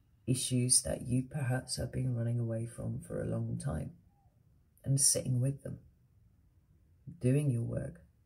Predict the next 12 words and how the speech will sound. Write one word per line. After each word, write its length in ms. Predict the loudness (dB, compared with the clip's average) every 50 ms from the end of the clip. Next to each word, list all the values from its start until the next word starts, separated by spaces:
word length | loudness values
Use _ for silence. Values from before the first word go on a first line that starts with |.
| _ _ _ _ _ _ _ _ -20 _ _ -20 -20 -6 -2
and 100 | 0 0
becoming 580 | 0 0 0 2 4 6 6 6 6 4 2 -2 -6 -16 -20 -20 -16 -2 0
bit 280 | 2 2 2 0 0
by 160 | 2 2 2
bit 340 | 4 2 2 0 0 0 -2
more 240 | 0 0 2 2 0
proficient 680 | -4 -6 -6 -8 -6 -4 -4 -4 -2 -2 -2 -2 -2 -4 -10 -18 _ _ _ _ _ _ _ _ _ _ _ _ _ _ _ _ _ _ _ _ _ _ _ _ _ _ _ _ _ _ _ _ _ _ _ _ _ 0
in 160 | 2 4 6
how 220 | 6 6 6 6
you 180 | 6 4 4 2
go 220 | 4 4 4 6
within, 460 | 4 4 2 4 2 2 2 0 -2